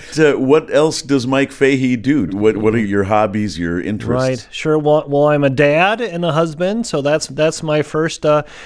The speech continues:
Speaker 2: interest and, and focus, and two great kids and a wonderful wife. And, um, but I, I'm a beekeeper. Uh, this is my, uh, my
Speaker 1: Fascinating.
Speaker 2: covid, um,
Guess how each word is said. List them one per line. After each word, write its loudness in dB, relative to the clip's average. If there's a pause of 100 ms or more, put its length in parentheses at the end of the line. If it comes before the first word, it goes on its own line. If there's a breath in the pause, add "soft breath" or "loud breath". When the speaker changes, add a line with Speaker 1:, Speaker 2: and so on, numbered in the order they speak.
(140 loud breath)
Speaker 2:
interest 2
and, 0
and -6
focus, -4
and -6
two -6
great -6
kids -6
and -4
a -2
wonderful -6
wife. -4
And, -2
um, 0 (400 loud breath)
but 4
I, 4
I'm -2
a 2
beekeeper. -4 (280)
Uh, -2
this -12
is -10
my, 0
uh, 2 (300 soft breath)
my -4
Speaker 1:
Fascinating. -2
Speaker 2:
covid, 4
um, -4